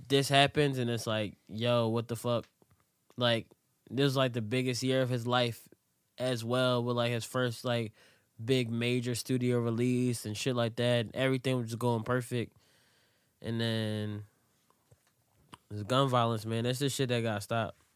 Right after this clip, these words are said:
Like, no bullshit. No bullshit, bro.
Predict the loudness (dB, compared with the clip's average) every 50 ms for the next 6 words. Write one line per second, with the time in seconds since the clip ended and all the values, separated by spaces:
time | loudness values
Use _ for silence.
0 | _ -20 -20 _ _ _ _ _ _ _ _ _ _ _ -8 -6 -6 -6 -8 -10
1 | -16 -20 _ _ _ _ _ _ _ _ _ _ _ _ _ _ _ _ _ _
2 | _ _ -20 -20 -20 -20 -20 -20 _ _ _ _ _ -8 -6 -4 -2 -2 0 -2
3 | -2 -2 -4 -6 -8 -10 _ _ _ -20 -20 _ _ _ _ _ _ _ _ _
4 | _ _ _ _ _ _ _ _ _ _ _ _ _ _ _ _ _ _ _ _
5 | _ _ _ -14 -10 -8 -8 -6 -4 -4 -6 -6 -6 -10 -12 -10 -10 -10 -12